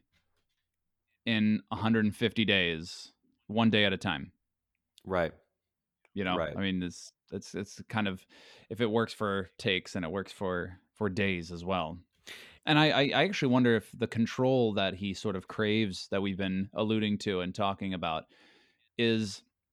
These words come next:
Speaker 1: something that he's always had, or maybe just a direct, a direct influence from his time working on Alien three, where he just sort of
Speaker 2: Hmm.
Speaker 1: just said, like, "I'm, I'm never doing that again."
Speaker 2: Right,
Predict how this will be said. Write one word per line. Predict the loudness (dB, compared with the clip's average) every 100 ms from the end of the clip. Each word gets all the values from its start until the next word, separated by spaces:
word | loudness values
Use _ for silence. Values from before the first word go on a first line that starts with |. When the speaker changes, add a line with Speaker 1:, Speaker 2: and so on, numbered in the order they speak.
| _ _ _ _ _ _
Speaker 1:
something | 0 2 4 4
that | 4
he's | 0 2
always | 2 4 2 0
had, | 0 2
or | 2
maybe | 2 0
just | 0 -2 -2
a | -2
direct, | 2 2 4 0 0 -14 _ _ _
a | -4
direct | 0 2 2 0 2
influence | 0 2 0 0 -2 -10
from | -4 0
his | 0 -2
time | -2 0 2
working | 0 -2 0
on | -2 0
Alien | 0 0 0
three, | -2 -2 0 -2 -6 _ _ _ _ _ -2
where | 2
he |
just | 2 2
sort | 2
of | 0
Speaker 2:
Hmm. |
Speaker 1:
just | -4 -4
said, | -2 -2
like, | -4 -2 4
"I'm, | 4 4 _ 2
I'm | 4
never | 6 4
doing | 2 2
that | 0
again." | 0 0 0 -4 _ -16 -12
Speaker 2:
Right, | -6 -2 -2 -2 -4